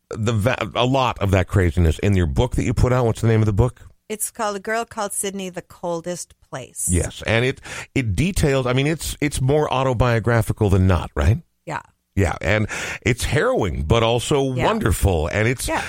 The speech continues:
Speaker 1: it's unlike anything else, a different story that's out there.
Speaker 2: <laughs>
Speaker 1: And then you've been making music for a very long time, and so over the course of that, you know, I think about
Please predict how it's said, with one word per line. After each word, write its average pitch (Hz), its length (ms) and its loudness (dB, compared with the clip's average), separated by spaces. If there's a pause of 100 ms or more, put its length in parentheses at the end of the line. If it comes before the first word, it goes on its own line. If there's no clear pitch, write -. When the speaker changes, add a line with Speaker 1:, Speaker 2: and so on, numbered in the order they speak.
(120)
Speaker 1:
it's - 200 -2
unlike 117 460 0
anything 101 460 0
else, 95 180 0
a 95 60 -4
different 95 320 -2
story 98 240 0
that's 90 160 -4
out 139 180 -4
there. 95 220 0
Speaker 2:
<laughs> - 240 -12
Speaker 1:
And - 80 0
then 156 80 0
you've 165 80 -2
been 180 100 0
making 185 300 -2
music 175 260 -2
for 127 160 -4
a 110 60 0
very 131 240 0
long 120 260 0
time, 123 460 -2 (320)
and 120 100 0
so 160 140 -2
over 247 240 -2
the 208 60 -6
course - 420 -2
of 101 100 -2
that, 85 260 0 (120)
you 123 100 -2
know, 139 80 2
I 147 80 0
think 254 220 -6
about 208 300 -2